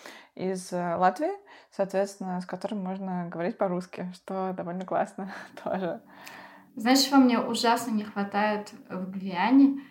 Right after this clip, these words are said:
Speaker 2: Это, наверное, вот этой интернациональной общины, где ты общаешься на разных языках, и люди, э, гораздо более открыты на самом деле. Конечно, они есть, и их довольно много, но Лондон, наверное, один из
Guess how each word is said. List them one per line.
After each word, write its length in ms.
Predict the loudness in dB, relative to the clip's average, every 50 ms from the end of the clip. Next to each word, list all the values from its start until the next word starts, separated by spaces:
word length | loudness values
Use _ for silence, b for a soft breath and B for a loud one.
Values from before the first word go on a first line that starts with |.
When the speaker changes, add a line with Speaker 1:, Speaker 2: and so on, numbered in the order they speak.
| B B B B B _ _ -6
Speaker 2:
Это, 200 | -6 -4 -2 -2
наверное, 440 | 0 0 0 -2 -2 -2 -2 -2
вот 100 | -2 -2
этой 340 | -4 -4 -2 -4 -6 -6 -4 0
интернациональной 1120 | 0 0 0 0 -4 -6 -6 -6 -6 -6 -6 -6 -6 -4 -4 -4 -4 -4 -4 -4 -8 -10 -14 B B B B B _ -12 _
общины, 680 | -10 -8 -8 -8 -4 2 4 6 6 6 4 2 0 -2
где 100 | -4 -6 -8
ты 120 | -6 -6
общаешься 580 | -8 -8 -6 -4 -4 -2 -2 -2 -2 -4 -4 -6
на 100 | -6 -6
разных 380 | -8 -8 -8 -10 -12 -12 -14
языках, 540 | -14 -16 -16 -6 -2 2 4 4 4 2 -2 -8 -10
и 100 | -10 -10
люди, 540 | -8 -6 -6 -8 -6 -6 -6 -6 -6 -8 B B B B B B B B _ -14
э, 240 | -12 -10 -10 -8
гораздо 340 | -4 -2 0 0 0 0 -2
более 260 | -2 0 0 0 0
открыты 480 | -2 -4 -6 -8 -6 -6 -6 -4 -6 -6
на 100 | -8 -8
самом 340 | -8 -10 -10 -8 -8 -10 -10
деле. 300 | -12 -12 -12 -12 -14 B B B B B B B B B B _ _ _ -8
Конечно, 320 | -8 -8 -8 -6 -4 -4
они 220 | -4 -4 -4 -8
есть, 420 | -6 4 6 6 6 6 4 -2 -6
и 40 | -8
их 140 | -8 -6
довольно 360 | -6 -6 -6 -6 -6 -6 -6 -6
много, 380 | -6 -2 2 2 2 2 2
но 400 | 2 2 2 0 0 -4 -8 -8 -8
Лондон, 560 | -4 -2 -2 0 -2 -2 -4 -6 -8 -8 -8
наверное, 500 | -8 -8 -10 -8 -8 -8 -8 -8 -10 -12 -12
один 300 | -12 -8 -6 -6 -6 -6
из 260 | -8 -12 -16 -20